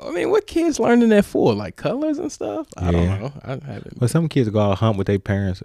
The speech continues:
Speaker 2: at an early age. You
Speaker 1: At
Speaker 2: know?
Speaker 1: four?
Speaker 2: Yeah, no, not at four. They don't
Speaker 1: Nah,
Speaker 2: think
Speaker 1: maybe
Speaker 2: they
Speaker 1: like
Speaker 2: trigger finger.
Speaker 1: seven.
Speaker 2: Seven, eight,
Speaker 1: Yeah,
Speaker 2: you're right,
Speaker 1: seven,
Speaker 2: you're right.
Speaker 1: eight, yeah, but not at four.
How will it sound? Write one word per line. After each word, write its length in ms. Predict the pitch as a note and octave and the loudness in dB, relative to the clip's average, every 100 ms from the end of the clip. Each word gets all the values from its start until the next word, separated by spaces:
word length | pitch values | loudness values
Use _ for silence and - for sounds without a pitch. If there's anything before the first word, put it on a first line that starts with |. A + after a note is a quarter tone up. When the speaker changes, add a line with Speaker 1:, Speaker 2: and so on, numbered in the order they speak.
| - | -10
Speaker 2:
at 160 | F2 | -6
an 60 | F2 | -4
early 320 | E2+ F2+ E2+ | -2 0 0
age. 240 | E2 E2 E2+ | 2 0 0
You 120 | E2+ | 0
Speaker 1:
At 100 | E2+ | 0
Speaker 2:
know? 60 | F#2+ | 2
Speaker 1:
four? 260 | D3 E3 A#4 B4 F#4+ _ _ _ _ _ _ _ | 2 4 2 -2 -6 _ _ _ _ _ _ _
Speaker 2:
Yeah, 160 | F#2+ E2 | 0 2
no, 220 | D#2 D2 | 0 -6
not 180 | D#2 D#2+ | -8 -6
at 120 | D2 | -8
four. 340 | - D#2+ C#2+ | -8 -6 -4
They 80 | D2+ | -2
don't 80 | D#2 | 0
Speaker 1:
Nah, 140 | - | 0
Speaker 2:
think 60 | - | 2
Speaker 1:
maybe 120 | B3+ - | 4 6
Speaker 2:
they 40 | |
Speaker 1:
like 380 | A3 G3 E3 - | 6 6 2 -4
Speaker 2:
trigger 280 | - A2 D#3+ | 2 4 4
finger. 200 | - D#2+ | 0 -2
Speaker 1:
seven. 580 | - - D#3 G#3 A2+ G2 | -4 0 2 2 0 4
Speaker 2:
Seven, 260 | A#2+ G2+ F#2 | 6 8 6
eight, 100 | - | 8
Speaker 1:
Yeah, 100 | C#3+ | 8
Speaker 2:
you're 120 | C3+ | 8
right, 80 | - | 8
Speaker 1:
seven, 240 | G#3+ D3 | 6 6
Speaker 2:
you're 80 | D3+ | 4
right. 60 | F3+ | 2
Speaker 1:
eight, 180 | C#3 | 2
yeah, 120 | E3+ A#2+ | 0 0
but 100 | A#2 | -2
not 160 | A#3 | -4
at 140 | C#4+ G#2+ | -4 -8
four. 420 | - G3+ C3 | -2 0 0